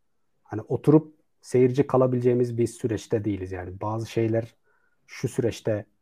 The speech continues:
kararlaştırılıyor ve bir yer oturduktan sonra artık geri dönüşü zor kulvarlara girebiliriz.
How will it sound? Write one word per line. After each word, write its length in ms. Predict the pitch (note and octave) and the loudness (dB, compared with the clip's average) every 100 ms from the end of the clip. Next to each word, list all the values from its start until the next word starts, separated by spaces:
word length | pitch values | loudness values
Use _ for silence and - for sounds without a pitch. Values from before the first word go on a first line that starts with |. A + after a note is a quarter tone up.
| _ - | _ -12
kararlaştırılıyor 920 | G#2+ G2+ F#2+ F#2 - G2 F2+ G2 D3+ - _ _ _ - | -8 -6 -6 -10 -10 -10 -8 -6 -6 -8 _ _ _ 2
ve 180 | C#3+ C#3 - _ _ _ C3+ | 2 0 -10 _ _ _ 2
bir 80 | |
yer 160 | B2+ B2+ B2+ | 4 2 0
oturduktan 560 | - - B2+ C3 - C3 | -2 2 2 4 6 4
sonra 280 | - A#2 D#3 | 4 2 4
artık 460 | A#2+ - C3+ - | 4 0 -4 -4
geri 220 | - A2+ A#2+ | -6 -2 2
dönüşü 560 | B2 A#2 C3+ C3+ - _ _ _ _ - | 2 4 4 4 0 _ _ _ _ -2
zor 460 | G#2+ C3 A#2 - _ _ _ _ | 4 4 4 -6 _ _ _ _
kulvarlara 560 | - A#2+ A2+ A2 A#2 C#3 | 2 4 4 2 4 4
girebiliriz. 640 | B2+ B2 A#2 A2+ F#2+ - | 4 4 4 0 -4 -14